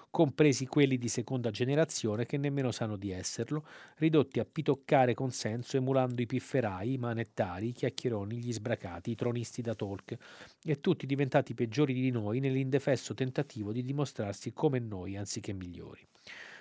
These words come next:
Su di loro d'improvviso si alza una piazza antipopulista, ancora senza nome, senza leader,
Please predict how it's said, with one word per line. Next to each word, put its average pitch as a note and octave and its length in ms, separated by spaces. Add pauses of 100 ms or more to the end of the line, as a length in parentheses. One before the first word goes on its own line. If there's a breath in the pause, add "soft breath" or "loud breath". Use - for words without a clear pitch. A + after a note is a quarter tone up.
(160 loud breath)
Su - 220
di E3+ 160
loro D#3 240
d'improvviso C#3+ 760
si C#3+ 160
alza A#2+ 260
una B2+ 100
piazza C#3+ 360
antipopulista, B2 840
ancora A#2+ 280
senza - 320
nome, C#3 320
senza A#2+ 320
leader, G#2 340